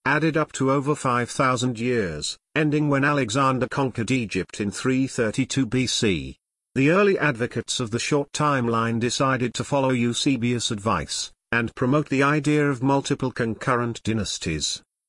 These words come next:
The reason there were so many kings was because there were multiple kings ruling at the same time. In this theory,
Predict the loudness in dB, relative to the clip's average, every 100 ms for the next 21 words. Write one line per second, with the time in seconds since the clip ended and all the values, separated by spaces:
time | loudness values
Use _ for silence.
0 | _ 0 2 2 0 0 2 2 2 4
1 | 2 2 2 2 2 2 0 0 2 0
2 | -2 -8 _ -4 -2 -2 -2 0 -2 0
3 | 0 2 2 2 0 0 -2 -2 -2 0
4 | 0 0 0 2 2 2 0 -2 -4 -4
5 | 0 0 -2 -4 -4 -2 -4 -8 -14 _
6 | _ _ -2 2 2 0 -2 0 0 0
7 | -4